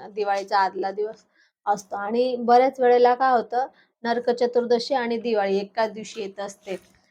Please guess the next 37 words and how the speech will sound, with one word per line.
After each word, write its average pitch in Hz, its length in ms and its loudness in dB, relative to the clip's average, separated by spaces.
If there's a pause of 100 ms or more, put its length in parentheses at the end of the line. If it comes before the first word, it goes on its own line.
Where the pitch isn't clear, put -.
(160)
तर, 247 120 0
अं, 247 400 0
ह्या 262 200 -2
दिवशी 247 320 -6
काय 262 220 0
होतं, 262 300 -6 (1400)
अं, 214 220 -4
त्यामुळे 233 300 2
आपल्याला 226 480 2
थोडीशी 226 340 -2
सेवेचा 208 480 -2
लोड 220 300 0
येतो, 208 220 -6
कारण 208 220 -2
की 202 180 -6
नरक 214 320 -8
चतुर्दशीची 214 840 -10
पण 214 120 -12
सेवा 208 320 -2
असते 240 400 -6 (400)
आणि 208 160 0
दिवाळीची 202 480 -2
पण 208 200 -10
सेवा 208 300 -4
असते. 196 360 -10 (340)
मग 214 60 -10
आता 220 180 -6
आपल्याला 233 680 -4
ह्या 240 300 -4
दिवशी 226 380 -8
नरक 226 360 -4
चतुर्दशीच्या 226 840 -4
दिवशी 220 320 -10
काय 233 220 -2
सेवा 202 320 -4
करायची 190 420 -6
आहे, 214 160 -6